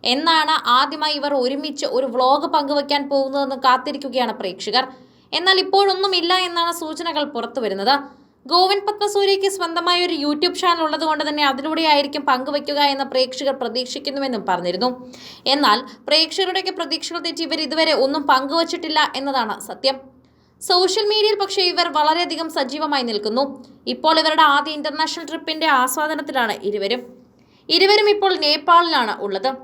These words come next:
ബുദ്ധ ടെമ്പിൾ രാവിലെ സന്ദർശിച്ചതിന് ശേഷം ഇപ്പോൾ പല സ്ഥലങ്ങളിൽ കറങ്ങിത്തിരിയുകയാണ്. ഒടുക്കം ഇന്നലെ കണ്ട സൺസെറ്റിൽ മുഴുകിയിരിക്കുന്ന ഗോപികയുടെ ചിത്രമാണ് ഇപ്പോൾ പങ്കുവച്ചിരിക്കുന്നത്. എന്നാൽ ഗോപികയുടെ തോളിൽ കൈയിട്ടിരിക്കുന്നത് മാത്രമാണ് ആദ്യം പങ്കുവച്ചത്.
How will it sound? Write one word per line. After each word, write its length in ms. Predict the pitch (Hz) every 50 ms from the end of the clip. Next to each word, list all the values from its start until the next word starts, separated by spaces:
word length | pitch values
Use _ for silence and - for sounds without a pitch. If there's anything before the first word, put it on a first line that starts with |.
| - - _ _ -
ബുദ്ധ 320 | 202 226 233 - 254 302 311 302
ടെമ്പിൾ 240 | 339 311 294 294 302
രാവിലെ 400 | 285 285 277 269 277 285 294 311
സന്ദർശിച്ചതിന് 680 | 294 294 302 262 269 277 277 277 - - 302 302 294 302
ശേഷം 380 | 302 311 285 277 294 311 277
ഇപ്പോൾ 280 | 277 277 277 311 285 294
പല 220 | 294 294 294 311 339
സ്ഥലങ്ങളിൽ 600 | 330 330 339 302 285 285 302 311 320 302 277 - -
കറങ്ങിത്തിരിയുകയാണ്. 1160 | 240 214 247 254 285 294 - 269 214 220 220 208 - 202 175 165 190 233 262 - - - - - _ _ _ _ _ _ _ _ _ -
ഒടുക്കം 380 | 330 359 381 381 440 440 415
ഇന്നലെ 300 | 415 381 370 392 392 415
കണ്ട 220 | 403 392 381 381 370
സൺസെറ്റിൽ 760 | - 302 285 - 370 320 311 302 320 302 381 359 370 349 294
മുഴുകിയിരിക്കുന്ന 720 | 247 254 285 294 294 320 320 359 349 320 330 302 339 330 320
ഗോപികയുടെ 460 | 285 294 285 294 294 302 320 311 320
ചിത്രമാണ് 420 | 311 320 302 294 302 302 294 285
ഇപ്പോൾ 180 | 285 277 285 269
പങ്കുവച്ചിരിക്കുന്നത്. 920 | 277 269 226 220 220 247 254 240 240 226 202 - - 190 185 196 247 311 - - - - _ _ _ _ -
എന്നാൽ 280 | - 226 254 269 262 294
ഗോപികയുടെ 600 | 285 240 247 254 262 247 302 302 311 311 320 311 302
തോളിൽ 280 | 294 277 285 302 311 302
കൈയിട്ടിരിക്കുന്നത് 720 | 302 285 262 269 294 320 277 330 294 320 302 311 269 320 320
മാത്രമാണ് 480 | 294 285 285 285 285 294 285 294 285
ആദ്യം 340 | 277 254 262 262 - 294 277
പങ്കുവച്ചത്. 580 | 285 226 214 214 208 190 180 - 202 214 254